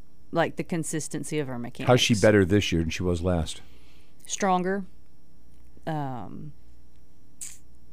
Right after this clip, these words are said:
Speaker 1: better this year than last. Mentally, we've been there, we've done that. Like,
Speaker 2: Okay.
Speaker 1: she, she's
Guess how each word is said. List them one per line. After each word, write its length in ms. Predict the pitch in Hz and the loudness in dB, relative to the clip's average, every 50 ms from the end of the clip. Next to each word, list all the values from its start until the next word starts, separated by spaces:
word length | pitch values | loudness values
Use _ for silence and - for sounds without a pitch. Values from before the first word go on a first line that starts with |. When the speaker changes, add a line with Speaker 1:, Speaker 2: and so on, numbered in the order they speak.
| - - - - - - - - | -10 -10 -10 -10 -10 -10 -10 -10
Speaker 1:
better 240 | - 165 160 160 165 | -8 -8 -8 -8 -8
this 240 | 160 175 156 - - | -8 -10 -10 -10 -10
year 100 | 175 170 | -8 -8
than 180 | 160 156 156 151 | -8 -8 -8 -8
last. 420 | 151 156 160 160 156 - - - - - - - - - - - - - - - - - | -10 -10 -10 -10 -10 -10 -10 -10 -10 -10 -10 -10 -10 -10 -10 -10 -10 -10 -10 -10 -8 -4
Mentally, 840 | - 190 190 202 202 202 196 - 220 214 208 208 202 196 196 190 - - - - - - - - - - | -2 0 0 2 0 0 -2 0 0 2 2 2 2 0 0 -2 -4 -6 -10 -10 -10 -10 -10 -10 -8 -4
we've 320 | 156 185 180 165 147 143 | 0 0 0 0 0 -2
been 180 | 160 170 175 180 | -2 0 0 2
there, 180 | 185 185 185 | 0 0 0
we've 240 | 180 185 175 147 143 | 0 0 -2 -2 -2
done 200 | - 156 160 165 | 0 0 0 0
that. 280 | 175 180 185 185 - - | 0 0 0 0 0 0
Like, 140 | 165 160 | 2 4
Speaker 2:
Okay. 120 | 120 104 110 | 4 4 4
Speaker 1:
she, 280 | 123 196 196 185 180 - - | 4 2 -2 -4 -4 -6 -8
she's 400 | - - - 202 190 185 160 - | -6 -4 -4 -2 -4 -4 -6 -8